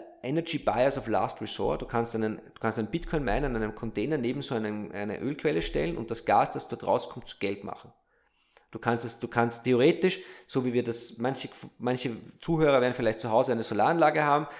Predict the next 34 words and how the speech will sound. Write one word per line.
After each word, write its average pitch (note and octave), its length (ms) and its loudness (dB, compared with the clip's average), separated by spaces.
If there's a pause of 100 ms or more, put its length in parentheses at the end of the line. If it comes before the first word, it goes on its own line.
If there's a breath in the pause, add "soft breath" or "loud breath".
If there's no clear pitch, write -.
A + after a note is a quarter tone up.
(240 loud breath)
wenn A2 120 -2
du A2 100 -4
das A2 180 -4
Geld, A2 260 0
wenn G#2+ 80 -4
du, G#2+ 160 -4
wenn G#2 80 -4
die G2+ 80 -6
Batterien A2+ 440 0
voll D3 260 4
sind, E3 200 -4
dann A#2 80 -4
speist G#2+ 380 2
du A#2 40 -10
das, A2+ 240 -10
das - 200 -10
ins, G2+ 220 -10
ins G#2 340 -10
Netz, C#3+ 460 -4 (180 loud breath)
bekommst B2+ 340 -4
dafür B2 200 -4
aber A2 120 0
keinen G#2+ 220 -2
guten G2+ 240 -8
Preis. - 380 -6 (220 loud breath)
Theoretisch, C#3+ 580 2 (340 loud breath)
ab A2 220 2
einem G#2+ 160 0
gewissen A2 640 -4
Level, A#2+ 320 0
was G#2+ 140 -6
das - 100 -10
Mining C3+ 300 -2
betrifft, D#3+ 380 -4